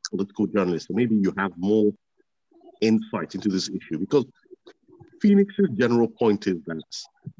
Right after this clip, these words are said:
Buhari knew, I mean, Obasanjo knew that Buhari was not up to the job. But because he wanted to spite Jonathan, he backed Buhari.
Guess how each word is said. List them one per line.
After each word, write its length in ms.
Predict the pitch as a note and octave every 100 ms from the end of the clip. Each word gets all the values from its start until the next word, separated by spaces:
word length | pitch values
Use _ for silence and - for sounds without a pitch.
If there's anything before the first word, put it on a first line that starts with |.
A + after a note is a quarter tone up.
| _ - _ -
Buhari 400 | A#2 C#3 D3+ D3
knew, 400 | B2 A#2+ A#2 A2+ - _ _
I 60 | G2
mean, 160 | G#2+ F2+
Obasanjo 500 | F2+ C3+ G#2+ A2 G#2
knew 320 | G#2 F#2+ G2 _
that 160 | D#2 D2+
Buhari 520 | E2+ F#2+ F#2 F2 - _
was 220 | - E2 F#2+
not 80 |
up 160 | F2 -
to 80 | C#2+
the 120 | D2+
job. 260 | E2+ D2+ - _ _ _ - _ - _ _
But 160 | - -
because 360 | G#2 - C3+ -
he 80 |
wanted 220 | G3+ G#3+ -
to 60 |
spite 320 | - _ G#2 G2+ _ A2+
Jonathan, 560 | A#2 G2 F#2+ D2+ D2+ F2 _ _ _ _ _ _ _
he 320 | G2 F2 E2+ - _ _ _
backed 540 | E2 G#2 - _ - E2+ D#2+
Buhari. 440 | F2 F2 E2+